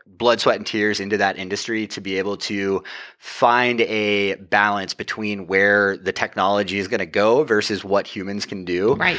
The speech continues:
Speaker 1: Um, and then it gets into that whole trickiness of rights and, and your, your voice and your name, image, and likeness and all of that kind of stuff. And so,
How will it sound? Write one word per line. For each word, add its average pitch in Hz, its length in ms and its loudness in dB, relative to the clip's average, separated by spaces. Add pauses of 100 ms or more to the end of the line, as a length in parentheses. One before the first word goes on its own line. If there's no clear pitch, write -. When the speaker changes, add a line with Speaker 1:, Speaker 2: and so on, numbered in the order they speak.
(140)
Speaker 1:
Um, 104 280 4
and 107 100 -2
then 107 140 0
it 98 160 -4
gets 107 240 0
into 107 160 0
that 98 180 4
whole 104 300 0
trickiness 101 720 -2
of 95 140 -2
rights 98 520 0
and, 95 280 -8
and 95 340 -10
your, 95 200 -4
your 95 180 -6
voice 98 420 4
and 95 80 -8
your 92 120 -4
name, 98 300 -2
image, 95 240 -6
and 92 140 -8
likeness 92 420 -6
and 90 100 -6
all 95 160 2
of 92 80 0
that 95 180 2
kind 92 180 -2
of 85 80 -4
stuff. 90 240 -2
And 92 140 -8
so, 92 380 4